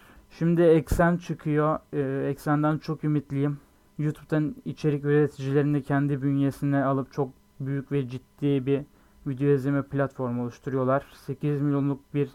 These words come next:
ciddi yatırım var ortada. Ama YouTube bunu ücretsiz yaptığı için zaten çok popüler. Eksen'in fiyat konusundan dolayı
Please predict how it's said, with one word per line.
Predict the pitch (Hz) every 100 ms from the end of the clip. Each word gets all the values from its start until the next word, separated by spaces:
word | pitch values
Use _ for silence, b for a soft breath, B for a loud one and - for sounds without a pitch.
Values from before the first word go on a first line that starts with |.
| 139
ciddi | 123 - 139
yatırım | 135 - 139 143
var | 135
ortada. | 120 120 117 127 165 - b b _
Ama | 160 165
YouTube | 156 165 170
bunu | 165
ücretsiz | 160 139 147 147 151 143
yaptığı | 143 -
için | 147 156 143
zaten | 135 127 127
çok | - 123 -
popüler. | 107 127 131 131 -
Eksen'in | 131 - 143 139
fiyat | 127 139 135 -
konusundan | 143 139 - 139 139 139
dolayı | 131 131 135 139